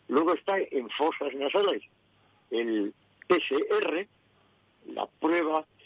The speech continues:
en cadena de la polimerasa, que te mide, pues, lo que está pasando, eh,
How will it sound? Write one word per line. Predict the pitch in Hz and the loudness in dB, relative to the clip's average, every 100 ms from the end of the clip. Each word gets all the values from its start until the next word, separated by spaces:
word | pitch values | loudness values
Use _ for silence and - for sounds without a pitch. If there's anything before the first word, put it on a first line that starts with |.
| _ _ - | _ _ -4
en | 151 | -4
cadena | 131 127 160 151 147 | 2 2 2 0 0
de | 135 | 0
la | 127 | -2
polimerasa, | 135 123 127 143 160 - 156 196 - | -4 -4 0 0 0 -2 -4 -6 -6
que | 120 | -6
te | 110 | -6
mide, | 107 131 156 | -4 -2 -2
pues, | - 127 110 - _ _ _ _ - | -2 -4 -4 -6 _ _ _ _ -6
lo | 113 - | -2 -2
que | - | -4
está | 104 135 | -2 -2
pasando, | 131 123 143 139 131 120 - _ _ - - | 0 2 2 2 0 -2 -4 _ _ -16 -8
eh, | 120 120 143 - | -4 -2 -2 -4